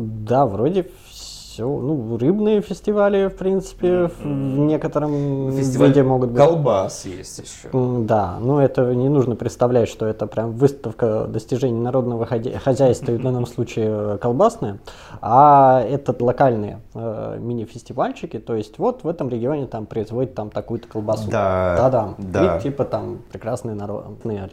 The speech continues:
Speaker 1: ярмарка, что-то в этом
Speaker 2: Есть
Speaker 1: роде.
Speaker 2: такой фе-, на-, на-, национальный фестивали, а, есть, э, исторические фестивали, а, к-, кроме этого, я забыл мысль, э,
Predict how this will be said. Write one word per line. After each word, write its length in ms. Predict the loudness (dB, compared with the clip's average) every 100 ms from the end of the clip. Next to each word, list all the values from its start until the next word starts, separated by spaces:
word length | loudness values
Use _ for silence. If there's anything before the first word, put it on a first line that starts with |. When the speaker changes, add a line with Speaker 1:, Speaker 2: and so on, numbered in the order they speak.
| -8
Speaker 1:
ярмарка, 500 | -4 -4 -6 -12 -18
что-то 300 | -14 -12 -10
в 40 |
этом 120 | -4 -2
Speaker 2:
Есть 140 | -2
Speaker 1:
роде. 140 | -4
Speaker 2:
такой 160 | -4 -2
фе-, 180 | -4 -4
на-, 160 | -2 0
на-, 200 | 0 0
национальный 800 | 0 -2 -2 0 0 0 -2 -4
фестивали, 800 | -6 -10 -6 -2 -2 -2 -4 -10 -20 -6
а, 340 | 0 2 2 2
есть, 760 | -2 -4 0 2 0 -2 -8 -2
э, 640 | 2 4 4 2 0 -2 -4
исторические 720 | -4 0 2 2 -2 -6 -8
фестивали, 420 | -6 -6 -6 -2 0 0 -2 -6 -14 -12 -2
а, 560 | 0 2 2 2 0
к-, 160 | -4 -10 _ _ -6
кроме 320 | -2 0 0
этого, 360 | 0 0 -2 -6 -18 _ _ _ _ -20 -20 -18 -18 -18 -8
я 180 | -2 0
забыл 280 | 0 0 0
мысль, 320 | -2 -4 -6 -8
э, 320 | -4 -2 0